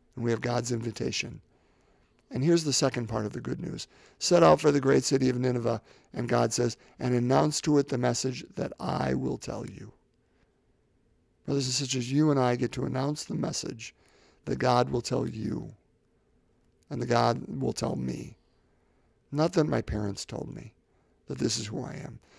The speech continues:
Not that others have told me that this is who I am. The message that God tells you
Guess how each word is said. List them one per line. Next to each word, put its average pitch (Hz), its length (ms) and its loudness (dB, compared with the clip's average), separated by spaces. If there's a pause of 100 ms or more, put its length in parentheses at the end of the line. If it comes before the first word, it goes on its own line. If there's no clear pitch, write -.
(220)
Not 151 160 6
that 165 160 6
others 120 320 2
have 107 140 -6
told 110 280 -4
me 113 240 -12 (560)
that 135 160 -6
this 120 180 -4
is - 120 -8
who 120 120 -8
I - 240 -12
am. 120 120 -16 (1400)
The 123 60 -6
message 120 420 -2
that 117 180 -6
God 107 540 -4 (360)
tells - 360 -6
you - 220 -12